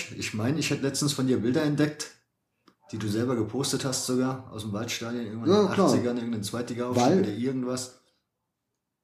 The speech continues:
Speaker 2: Nee, nee, äh,
Speaker 1: Also hat die Fußball, deine Fußballlust schon in Hamburg angefangen oder bist
Speaker 2: Ja,
Speaker 1: du erst
Speaker 2: also,
Speaker 1: in Hamburg
Speaker 2: also,
Speaker 1: Fußball gucken gegangen und dann in
Speaker 2: nee,
Speaker 1: Hamburg?
Speaker 2: in Hamburg, das ist,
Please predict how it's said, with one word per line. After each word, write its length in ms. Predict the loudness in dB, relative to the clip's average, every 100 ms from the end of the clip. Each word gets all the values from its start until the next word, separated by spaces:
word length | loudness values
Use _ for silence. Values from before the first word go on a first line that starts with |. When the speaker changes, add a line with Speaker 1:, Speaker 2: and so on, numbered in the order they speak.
| _ _ _ _ _ _
Speaker 2:
Nee, 260 | 0 4 8
nee, 220 | 8 6
äh, 220 | 4 -2
Speaker 1:
Also 320 | -4 -2 0 2
hat 100 | 0
die 80 |
Fußball, 500 | 2 2 4 2 0 -2
deine 140 | -2
Fußballlust 460 | 0 -2 0 0 0
schon 160 | 0
in 140 | 0 0
Hamburg 300 | 0 2 2
angefangen 380 | 0 -2 -4 -4
oder 140 | -2
bist 180 | -2 0
Speaker 2:
Ja, 280 | 0 0 0
Speaker 1:
du 60 | -2
erst 180 | -4
Speaker 2:
also, 220 | -4 -4 -4
Speaker 1:
in 140 | 0
Hamburg 300 | 2 2 2
Speaker 2:
also, 140 | 2
Speaker 1:
Fußball 180 | 0 -2
gucken 160 | -4 -6
gegangen 280 | -4 -2 -2
und 80 |
dann 120 | -4 -4
in 40 |
Speaker 2:
nee, 340 | -2 4 6 6
Speaker 1:
Hamburg? 380 | 2 -8 -10
Speaker 2:
in 140 | -8 -6
Hamburg, 340 | 0 0 0
das 220 | -2 -4
ist, 260 | -6 -8